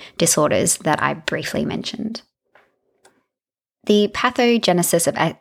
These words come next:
achalasia is not completely known.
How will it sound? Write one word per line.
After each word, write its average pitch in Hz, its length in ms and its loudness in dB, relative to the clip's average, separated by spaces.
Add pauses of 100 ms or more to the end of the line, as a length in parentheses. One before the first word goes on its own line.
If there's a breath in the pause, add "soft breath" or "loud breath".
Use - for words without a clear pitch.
achalasia 160 560 2
is - 160 -2
not 175 460 0 (180)
completely 170 460 0
known. 165 480 -2